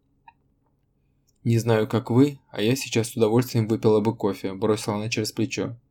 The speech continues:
«Хорошая мысль», Даллас посмотрел на Эша. «Ты сможешь остаться здесь один?» «Ты имеешь в виду один с этим?» Эш указал на запаянный контейнер и улыбнулся. «Я ученый. Подобные вещи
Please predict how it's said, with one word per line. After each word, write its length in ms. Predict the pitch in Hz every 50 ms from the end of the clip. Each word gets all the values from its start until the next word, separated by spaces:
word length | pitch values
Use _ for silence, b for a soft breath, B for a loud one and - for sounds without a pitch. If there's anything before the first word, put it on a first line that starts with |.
| _ _ _ _ _ _ _ _ _ _ _ _
«Хорошая 480 | _ - - 113 110 117 117 - - 139
мысль», 400 | 127 117 110 - - - 110 113 117 117 127
Даллас 280 | 123 113 110 101 98
посмотрел 480 | - - 107 - 113 107 110 113 107 104
на 220 | 107 107 104 98
Эша. 320 | 101 98 - - 113 113 117 _ _ _ _ _ _ _ _ _ _ _
«Ты 100 | _ -
сможешь 320 | 117 117 135 147 151 - -
остаться 360 | 147 - - 135 117 - 110
здесь 200 | 101 104 101 -
один?» 380 | 113 104 104 107 92 110 117 - _ _ _ _ _ _ _ _ _ _ _ _ _ _ _ _ _ _
«Ты 160 | - 113 113 110
имеешь 320 | 113 113 110 110 - -
в 20 |
виду 380 | 110 110 107 110 107 104 95 - -
один 460 | - 104 104 107 107 104 101 - -
с 140 | - - -
этим?» 460 | 131 277 277 - 156 98 101 113 120 - _
Эш 320 | - 113 - - - _ _ _
указал 580 | - - 107 104 101 110 123 131 143 139 - _ _
на 140 | 113 110 107
запаянный 460 | 107 104 - - 107 104 104 101 101
контейнер 540 | - 113 104 107 - 127 127 123 120 117 -
и 100 | - 113
улыбнулся. 760 | 107 107 107 101 104 104 101 101 101 - - 113 117 - - _ _ _ _ _ _
«Я 200 | - 110 113 110
ученый. 580 | 107 113 - - - 120 117 117 104 101 - _ _ _ _ _ _ _ _ _
Подобные 440 | - 123 113 120 113 117 117 113 113
вещи 480 | 117 131 277 - - - 107 - 120